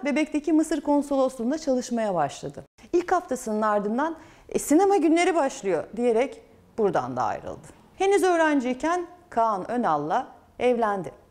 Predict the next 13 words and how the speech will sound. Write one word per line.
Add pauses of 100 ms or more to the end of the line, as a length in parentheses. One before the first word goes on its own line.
(480)
Arkadaşları
ve
yakın
çevresiyle (180)
sık
sık
şiir
üzerine
konuşup
tartıştı. (600)
Ancak
şiir
yazdığını